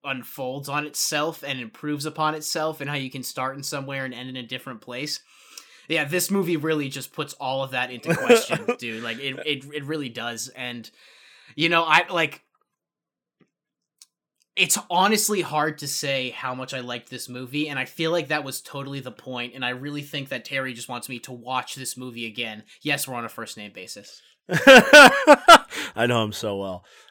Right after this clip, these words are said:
Speaker 2: And that, that's another good point, too, 'cause he also totally dislikes, um, like, uh, movie, like, film classes. Like, he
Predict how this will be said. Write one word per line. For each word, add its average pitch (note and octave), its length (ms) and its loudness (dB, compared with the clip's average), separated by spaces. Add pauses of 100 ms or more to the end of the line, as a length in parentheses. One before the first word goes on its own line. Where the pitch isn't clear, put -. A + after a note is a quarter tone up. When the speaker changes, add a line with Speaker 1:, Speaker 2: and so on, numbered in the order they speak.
(100)
Speaker 2:
And G#3 140 4
that, A3+ 160 4
that's G#3+ 220 4
another A3 240 0
good G3 140 -4
point, F3+ 220 -2
too, F3+ 160 -4
'cause C3 140 -12
he D3+ 100 -2
also E3 420 0 (260)
totally D3+ 800 0 (320)
dislikes, B2 960 0 (100)
um, G#2+ 580 -4 (880)
like, A2 400 -4
uh, G#2 380 -2
movie, A#2 600 -4
like, G#2+ 260 -4
film B2+ 600 -4 (340)
classes. - 680 -6 (800)
Like, A2+ 220 -2
he B2+ 260 -10